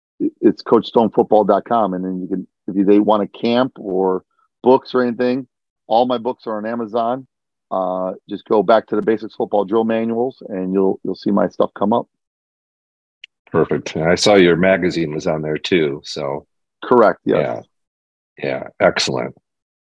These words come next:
Speaker 2: Well, thank you so much for coming on today and, and just telling us all about, man, you,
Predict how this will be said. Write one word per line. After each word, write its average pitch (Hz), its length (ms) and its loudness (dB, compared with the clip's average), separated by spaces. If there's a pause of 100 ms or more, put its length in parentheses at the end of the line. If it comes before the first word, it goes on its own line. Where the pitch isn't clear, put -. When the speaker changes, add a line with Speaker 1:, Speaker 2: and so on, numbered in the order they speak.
Speaker 2:
Well, 143 100 2
thank 294 180 2
you 254 80 6
so 156 180 4
much 139 220 2
for 120 100 0
coming 113 280 0
on 123 180 0
today 95 420 0
and, 87 380 -8
and 87 180 -6
just 95 180 -2 (280)
telling 107 260 2
us 87 120 -4
all 95 200 4
about, 98 360 0
man, 87 280 -6
you, 98 180 -6